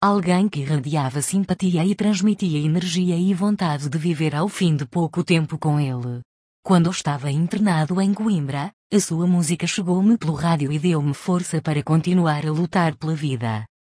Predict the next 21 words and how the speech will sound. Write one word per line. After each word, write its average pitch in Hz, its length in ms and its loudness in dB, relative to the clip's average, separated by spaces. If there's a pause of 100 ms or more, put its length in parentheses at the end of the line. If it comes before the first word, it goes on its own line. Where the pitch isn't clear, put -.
(240)
Hoje 202 320 4
quero 156 300 0
agradecer 175 640 0
ao 139 120 -2
Zé 160 220 -2
Pedro, 160 460 -2 (240)
guerreiro 170 440 0
da 147 120 0
alegria, 151 640 0 (240)
por 190 180 0
ter 160 260 -2
iluminado 180 800 2
as 165 140 -2
celas 165 360 -2
prisionais 180 680 0
e 170 100 4
o 190 60 4
meu 190 260 2
quarto 175 400 0
de 160 140 -2
hospital. 131 760 -2